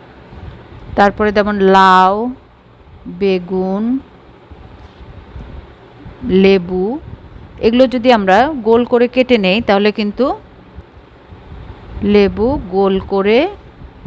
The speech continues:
কেটে, ঠিক আছে।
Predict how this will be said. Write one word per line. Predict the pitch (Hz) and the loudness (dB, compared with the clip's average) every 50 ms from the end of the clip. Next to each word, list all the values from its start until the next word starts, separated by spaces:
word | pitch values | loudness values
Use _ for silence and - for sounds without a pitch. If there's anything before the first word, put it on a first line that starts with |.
| - - - - - - - - - - - - - - - - - - - - - - - - - - - - - - - - - - - - - - - | -20 -20 -20 -20 -20 -20 -20 -20 -20 -20 -20 -20 -20 -20 -20 -20 -20 -20 -20 -20 -20 -20 -16 -16 -14 -12 -12 -14 -14 -16 -18 -18 -18 -20 -20 -20 -20 -8 -2
কেটে, | - 196 180 - - 151 143 135 - - - - - - - - - - - - - - - - - - - | 0 0 0 0 -4 -6 -6 -6 -12 -18 -20 -20 -20 -20 -20 -20 -20 -20 -20 -20 -20 -20 -20 -20 -20 -14 -6
ঠিক | - 254 269 277 | -2 0 0 0
আছে। | 269 - - 175 | 0 -2 -6 -6